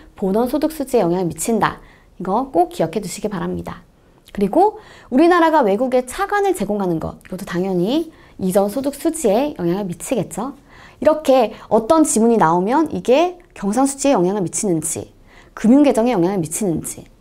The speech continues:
경상수지 중에서도 상품수지에 영향을 미치는지, 서비스 수지에 영향을 미치는지, 아니면 본원 소득 수지에 영향을 미치는지 등에 대해서 정리를 잘 해두시기 바랍니다.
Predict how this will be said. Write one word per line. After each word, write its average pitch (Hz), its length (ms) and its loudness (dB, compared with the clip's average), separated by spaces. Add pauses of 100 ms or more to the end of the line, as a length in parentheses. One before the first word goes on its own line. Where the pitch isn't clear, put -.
(120)
경상수지 208 560 -2
중에서도 196 720 0 (160)
상품수지에 302 640 2
영향을 180 300 0
미치는지, 175 720 0
서비스 330 440 0
수지에 226 320 -2
영향을 175 300 0
미치는지, 165 680 -4 (300)
아니면 190 400 0
본원 190 300 -4
소득 262 240 -6
수지에 254 320 -2
영향을 180 300 0
미치는지 165 680 -2 (220)
등에 190 200 0
대해서 175 540 0 (400)
정리를 185 420 0
잘 180 200 -6
해두시기 285 380 -2
바랍니다. 165 500 -6